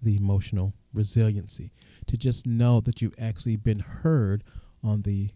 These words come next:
other end. So that really goes a long way. But then also when we're, when we're developing that emotional resilience, it's,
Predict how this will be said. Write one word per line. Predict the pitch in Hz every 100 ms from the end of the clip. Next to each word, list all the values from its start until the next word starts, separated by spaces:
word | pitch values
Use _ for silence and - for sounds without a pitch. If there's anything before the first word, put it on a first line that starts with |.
| _ - -
other | 104 95 98 101 - - _ _
end. | 202 196 64 -
So | - 110
that | 151 160
really | 123 127 120
goes | 117 110 113 -
a | 107
long | 104 101 101 101
way. | 98 101 - - - _ _ _ _ _ -
But | 175
then | 220 202
also | 190 220 185
when | 170
we're, | 147 139
when | - 127 120
we're | 113
developing | 117 113 123 139 123 117
that | 110
emotional | 110 110 - 110 101 -
resilience, | 110 110 139 190 123 113 113
it's, | 113